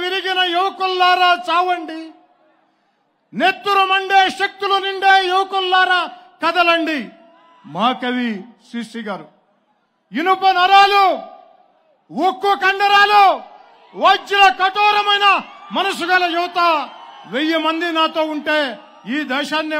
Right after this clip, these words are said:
మారుస్తా స్వామి వివేకానంద గారు. ఆ మహనీయుల స్ఫూర్తితో మన యువ నేత నారా లోకేష్ గారు ఆంధ్ర రాష్ట్రంలో ప్రజా వ్యతిరేక విధానాలపై సమర శంఖం పూరిస్తూ,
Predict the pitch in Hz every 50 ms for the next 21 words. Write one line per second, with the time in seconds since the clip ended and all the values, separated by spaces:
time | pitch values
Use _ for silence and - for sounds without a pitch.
0 | 294 285 285 285 285 254 - - 277 277 277 262 220 - - - - _ _ -
1 | - - 233 262 269 269 262 262 262 247 254 247 240 240 233 226 220 214 208 185
2 | 160 - _ _ _ _ _ _ _ _ _ - - - - - - 165 202 240
3 | 262 262 247 247 240 277 294 302 311 311 311 311 294 240 - - - 302 311 311
4 | - 311 311 - 320 311 320 320 302 254 226 - - - _ _ _ _ _ _
5 | _ _ _ _ _ - 151 196 247 277 294 285 262 269 285 311 320 302 294 294
6 | 320 320 320 320 320 311 294 262 220 - - - - _ _ _ _ _ _ 151
7 | 165 226 285 339 349 349 339 339 320 302 311 330 330 330 349 339 339 - 214 320
8 | 320 330 330 339 349 330 285 233 - - - - - - - - - - 196 240
9 | 311 349 359 349 339 349 339 330 320 330 339 339 339 - 330 339 330 320 339 349
10 | 359 349 320 277 233 214 - - - - - - - - - - - 302 330 311
11 | 349 349 349 349 339 339 330 339 339 349 349 339 349 339 330 320 320 339 349 349
12 | 359 349 339 339 339 339 339 349 339 294 233 214 - - - _ _ _ - 277
13 | 320 359 370 359 339 - - 320 339 330 339 349 349 349 349 339 349 339 339 320
14 | 330 - 339 359